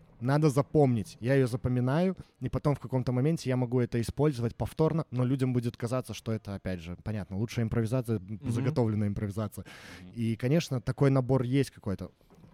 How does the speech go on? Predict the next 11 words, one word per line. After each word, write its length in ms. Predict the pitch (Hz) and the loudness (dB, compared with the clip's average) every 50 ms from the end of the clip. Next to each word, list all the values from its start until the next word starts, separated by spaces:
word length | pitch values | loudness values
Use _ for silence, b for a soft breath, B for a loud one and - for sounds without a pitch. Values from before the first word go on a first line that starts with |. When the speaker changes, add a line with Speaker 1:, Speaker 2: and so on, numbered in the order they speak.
| - - - | -20 -10 -8
Speaker 1:
Потом 300 | 127 120 - 135 139 151 | -6 -4 -2 -2 -2 -2
эти 160 | 151 - 151 | -2 -2 0
вещи 260 | 143 147 151 - - 143 | 0 0 0 0 -2 -2
некоторые 360 | 139 139 - - 135 131 123 | -2 -2 -2 -4 -4 -4 -4
устаревают, 600 | - - - 127 127 117 127 131 131 123 - - | -4 -6 -4 -4 -2 0 0 0 0 0 -2 -4
и 40 | 107 | -8
ты 140 | - 123 117 | -6 -4 -2
должен 320 | 123 127 127 113 113 120 | 0 0 0 0 -2 -4
искать 260 | 113 - - 127 117 | -6 -6 -6 -6 -8
что-то 260 | - - 123 110 123 110 | -6 -6 -6 -4 -2 0
новое. 540 | 110 117 120 123 123 113 110 104 90 78 | 2 2 2 2 2 2 2 0 -2 -4